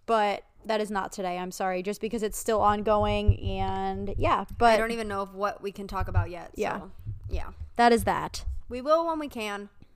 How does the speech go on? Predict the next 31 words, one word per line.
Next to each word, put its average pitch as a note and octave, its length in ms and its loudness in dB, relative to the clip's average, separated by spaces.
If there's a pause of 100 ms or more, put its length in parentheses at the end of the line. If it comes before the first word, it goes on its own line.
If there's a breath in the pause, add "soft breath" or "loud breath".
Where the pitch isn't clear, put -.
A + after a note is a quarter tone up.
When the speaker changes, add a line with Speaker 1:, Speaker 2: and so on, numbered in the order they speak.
(760)
Speaker 2:
I - 80 -6
promise. G3 420 -2
A - 100 -6
whole A#3 420 0
episode G#3 360 0
dedicated F3+ 460 -4
to F3+ 120 -8
it. - 220 -10
But G3 140 -10
for F#3+ 140 -12
right F3+ 160 -8
now, E3+ 260 -10
we E3+ 120 -12
still - 220 -6
have - 200 -2
to C4 120 -10
unfortunately F#4+ 580 -6
avoid A3 300 -8
it. G#3 180 -4 (500)
Speaker 1:
Okay, A#3 380 6
I A#3 120 6
thought A#3 220 6
this B3+ 140 2
was C#4+ 100 2
a C#4+ 80 8
really G3+ 340 6
funny G#3 280 2
question. G3+ 580 0
Weird G#3 320 6
flexes. - 760 -4
<laughs> - 40 -16